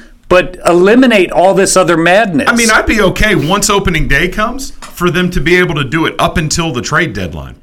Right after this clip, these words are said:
Speaker 2: because d-, fine. But during the off season, we look at our calendars every year, and in February, there's nothing going on in sports.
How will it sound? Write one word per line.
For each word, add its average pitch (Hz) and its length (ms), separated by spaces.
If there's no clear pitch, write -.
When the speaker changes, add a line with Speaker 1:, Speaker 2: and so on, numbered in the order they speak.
Speaker 2:
because 180 340
d-, 165 340
fine. 139 500
But - 180
during 233 280
the 208 100
off 185 280
season, 92 500
we 269 240
look 233 400
at 202 100
our 165 160
calendars 139 580
every 127 280
year, 107 400
and 139 160
in 135 160
February, 110 1040
there's 160 240
nothing 185 480
going 156 300
on 135 220
in 107 140
sports. - 640